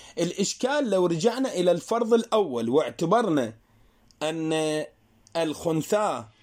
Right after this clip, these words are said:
المالكة أنثى، أنثى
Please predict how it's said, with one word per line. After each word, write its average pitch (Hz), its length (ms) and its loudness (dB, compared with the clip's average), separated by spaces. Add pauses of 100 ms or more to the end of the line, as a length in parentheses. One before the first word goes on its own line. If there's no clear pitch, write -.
(580)
المالكة 160 1080 0 (580)
أنثى، 185 380 0 (1500)
أنثى 202 320 -2